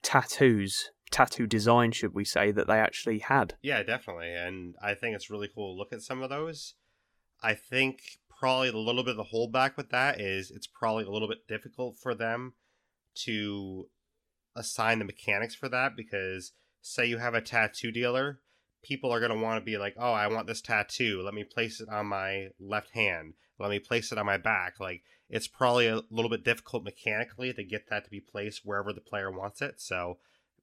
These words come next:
Speaker 2: when it's first introduced, they might have to do it, like, a way that's a little bit more simplified. Maybe, "Here's your back tattoos, here's your arm tattoos," and you have to choose between those sections, maybe?
Speaker 1: Yeah, I think that would be a good way of doing it. I think because when people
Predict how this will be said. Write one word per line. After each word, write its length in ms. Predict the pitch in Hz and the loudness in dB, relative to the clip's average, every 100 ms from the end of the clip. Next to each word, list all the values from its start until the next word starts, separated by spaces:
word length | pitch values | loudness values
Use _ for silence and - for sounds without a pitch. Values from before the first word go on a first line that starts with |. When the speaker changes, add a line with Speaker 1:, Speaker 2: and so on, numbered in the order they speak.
| _ _ _ _ | _ _ _ _
Speaker 2:
when 200 | 110 110 | 0 0
it's 180 | 104 - | 0 -4
first 320 | - 120 - | 2 2 0
introduced, 540 | 117 - 92 110 113 | -4 -6 -4 -4 -2
they 120 | - 104 | 0 0
might 260 | 101 110 | 0 -2
have 240 | 110 113 - | 0 -2 0
to 80 | |
do 140 | 92 107 | -2 0
it, 80 | 98 | -2
like, 120 | 104 | -6
a 80 | 95 | -2
way 160 | 98 | 0
that's 180 | 104 - | -2 -4
a 40 | |
little 140 | 101 101 | -8 -8
bit 120 | 87 | -8
more 120 | 95 | -10
simplified. 720 | - - 101 107 - 110 110 | -6 -6 -6 -8 -2 0 0
Maybe, 400 | 101 98 101 98 _ _ _ | 0 -4 -6 -10 _ _ _
"Here's 320 | - 117 110 | -2 -2 0
your 80 | 107 | 0
back 300 | 110 107 - | 2 0 -2
tattoos, 520 | 95 92 - 90 - | -8 -8 -10 -10 -6
here's 200 | 123 113 | -2 -2
your 100 | 104 | -2
arm 200 | 101 101 | -2 -4
tattoos," 420 | 95 87 - 95 | -6 -8 -8 -10
and 60 | 92 | -10
you 60 | 92 | -10
have 80 | |
to 60 | - | -12
choose 240 | - 107 | -10 -10
between 260 | - - 101 | -10 -12 -10
those 160 | 92 - | -8 -8
sections, 400 | 101 - 135 131 | -10 -8 -10 -8
maybe? 260 | 131 147 - _ _ _ _ - _ | -8 -10 -16 _ _ _ _ -20 _
Speaker 1:
Yeah, 360 | - 240 202 120 - - - | -2 2 2 0 -8 -12 -8
I 60 | |
think 200 | 175 269 | -4 -4
that 140 | 269 208 | 0 0
would 140 | 190 | 0
be 280 | 214 208 175 | -2 -2 -2
a 100 | 156 | -2
good 180 | 185 165 | -4 -2
way 200 | 165 151 | -2 -2
of 80 | |
doing 260 | 147 147 113 | 0 0 0
it. 140 | 113 - _ _ _ - | -6 -14 _ _ _ -14
I 100 | 135 | -6
think 280 | 175 165 - _ _ - _ | -4 -4 -8 _ _ -20 _
because 380 | 151 143 165 147 - _ _ _ | -4 0 -2 -4 -16 _ _ _
when 260 | 165 196 | 2 2
people 640 | 170 180 156 - 143 139 | 2 -2 -4 -2 0 0